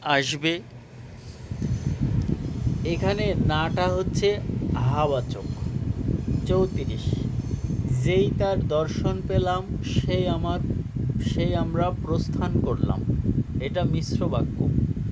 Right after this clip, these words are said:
রবীন্দ্রনাথের নাটক চতুরঙ্গ। শাহনামা রচনা করেছেন ফেরদৌসী। সাতাশ, সাঁইত্রিশ নাম্বার, শরতের শিশির,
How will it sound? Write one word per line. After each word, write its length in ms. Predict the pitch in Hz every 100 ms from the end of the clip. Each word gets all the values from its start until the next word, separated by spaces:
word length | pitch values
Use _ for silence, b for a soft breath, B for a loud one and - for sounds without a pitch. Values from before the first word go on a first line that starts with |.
| - - 135
রবীন্দ্রনাথের 1080 | 135 165 170 190 185 180 180 170 170 190 180
নাটক 480 | 160 156 - 170 190 - - - - - - - - -
চতুরঙ্গ। 680 | - 190 185 160 131 - - - - - - - - - - -
শাহনামা 720 | - 160 190 190 160 - - - - - - -
রচনা 500 | 127 139 - 160 156
করেছেন 500 | 147 147 151 175 185 214 - - - - -
ফেরদৌসী। 580 | 160 - 147 127 - - - - - - - - - - - - - - - - - - - -
সাতাশ, 1040 | - - 160 156 - 131 113 - - -
সাঁইত্রিশ 560 | - 156 151 135 127 -
নাম্বার, 320 | - - 131 - - - - - - - - -
শরতের 580 | - 160 175 - 170 170
শিশির, 680 | - - 151 - - -